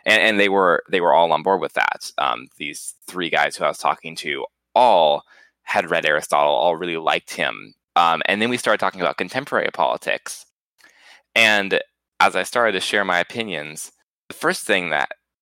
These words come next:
I realized is that they were all pretty far conser-, American conservatives. They all supported, um, President Trump pretty strongly. And so as I started talking,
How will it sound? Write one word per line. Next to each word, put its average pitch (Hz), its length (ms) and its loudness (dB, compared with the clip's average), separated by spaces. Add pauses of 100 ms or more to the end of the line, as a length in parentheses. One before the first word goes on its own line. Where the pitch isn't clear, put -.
(100)
I 85 60 2
realized 85 400 2
is 82 80 -12
that 85 140 -10
they 87 100 0
were 80 160 2
all 80 540 2 (340)
pretty 135 280 -2
far 85 420 2
conser-, 80 560 -6
American 85 340 -2
conservatives. 71 640 -10
They 82 120 -2
all 78 200 0
supported, 78 560 -10 (140)
um, 67 260 0
President 80 400 -6
Trump 73 260 -4
pretty 71 300 -8
strongly. 67 580 -8 (760)
And 85 500 2 (260)
so 101 460 4 (140)
as 104 100 2
I 104 60 0
started 107 240 2
talking, 104 480 -2